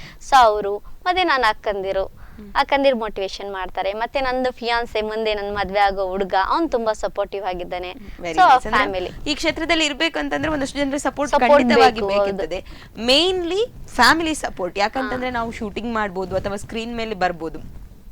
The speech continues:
Speaker 2: ನಾವು end of the day ಮನೆಗೆ ಬರ್ತೇವೆ. ಮನೆಯಲ್ಲಿ ಬಂದಾಗ ನಮ್ಗೆ ಒಂದು ರಿಯಾಕ್ಷನ್, ಅ, ಸರಿಯಾಗಿಲ್ಲ ಅಥವಾ ಚೆನ್ನಾಗಿಲ್ಲ ಅಂತಂದ್ರೆ ನಮ್ಮ ಮಾಡಿದಷ್ಟು ಕೆಲಸಗಳು ನೀರಲ್ಲಿ ಹೋಮ ಮಾಡಿದಾಗೆ.
Speaker 1: ಹೌದೌದು.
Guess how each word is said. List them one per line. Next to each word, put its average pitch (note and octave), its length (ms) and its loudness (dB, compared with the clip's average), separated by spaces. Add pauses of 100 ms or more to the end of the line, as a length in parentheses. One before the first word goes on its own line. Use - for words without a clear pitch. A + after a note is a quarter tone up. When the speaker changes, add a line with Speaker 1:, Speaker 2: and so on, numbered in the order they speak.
(720)
Speaker 2:
ನಾವು B3+ 140 2
end A#3 200 0
of C#4 120 0
the - 120 -8
day C4+ 120 0
ಮನೆಗೆ C4 360 2
ಬರ್ತೇವೆ. F3+ 360 0
ಮನೆಯಲ್ಲಿ B3+ 520 2
ಬಂದಾಗ C#4+ 460 2
ನಮ್ಗೆ C4 300 0
ಒಂದು B3 220 0
ರಿಯಾಕ್ಷನ್, A#3+ 560 0
ಅ, G3+ 200 -6 (340)
ಸರಿಯಾಗಿಲ್ಲ A#3+ 640 4
ಅಥವಾ A3 220 0
ಚೆನ್ನಾಗಿಲ್ಲ A3 580 0
ಅಂತಂದ್ರೆ G3 360 -2
ನಮ್ಮ A3+ 260 0
ಮಾಡಿದಷ್ಟು A3 640 -2
ಕೆಲಸಗಳು G#3 500 -4
ನೀರಲ್ಲಿ G3+ 360 -2
ಹೋಮ - 180 -6
ಮಾಡಿದಾಗೆ. A3 560 2
Speaker 1:
ಹೌದೌದು. G#3 260 -4